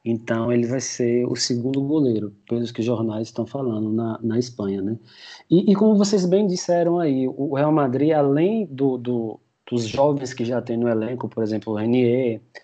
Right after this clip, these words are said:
é, o Rodrigo, o Vinícius, né? Você tem o Valverde, o Valverde é jovem, por mais que não,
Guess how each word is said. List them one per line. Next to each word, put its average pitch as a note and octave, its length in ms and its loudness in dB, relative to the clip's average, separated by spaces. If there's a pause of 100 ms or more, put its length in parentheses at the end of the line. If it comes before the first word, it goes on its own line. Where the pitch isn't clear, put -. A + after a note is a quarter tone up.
(640)
é, A2 520 -4
o G#2 60 -4
Rodrigo, A2+ 880 2
o G#2 40 -4
Vinícius, A2+ 1080 0 (320)
né? A2+ 80 -4
Você A#2+ 140 -2
tem B2+ 120 2
o B2 40 4
Valverde, A#2+ 460 2
o - 20 -2
Valverde G#2+ 340 0
é A#2+ 80 4
jovem, A#2 420 -2
por A2 160 -10
mais A2 200 -6
que A2+ 80 -6
não, G#2+ 100 -4